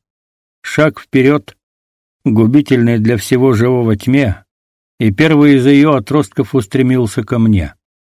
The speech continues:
Свободно пройдя сквозь меня, он на секунду задержался в моём теле и выскочил наружу.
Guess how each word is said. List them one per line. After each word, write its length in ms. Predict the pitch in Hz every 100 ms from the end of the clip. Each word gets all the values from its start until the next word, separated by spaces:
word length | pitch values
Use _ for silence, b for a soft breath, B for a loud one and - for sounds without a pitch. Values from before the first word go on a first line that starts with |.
| _ -
Свободно 600 | - 120 151 190 143 117
пройдя 380 | 120 120 131 110
сквозь 380 | - 120 113 127
меня, 280 | 139 147
он 160 | 104 107
на 80 | 123
секунду 500 | - 135 139 131 123
задержался 760 | 123 123 131 120 147 120 -
в 40 | 110
моём 380 | 120 127 120 117
теле 320 | 160 117 110
и 20 |
выскочил 560 | 123 135 - 110 131 120
наружу. 560 | 123 120 104 92 85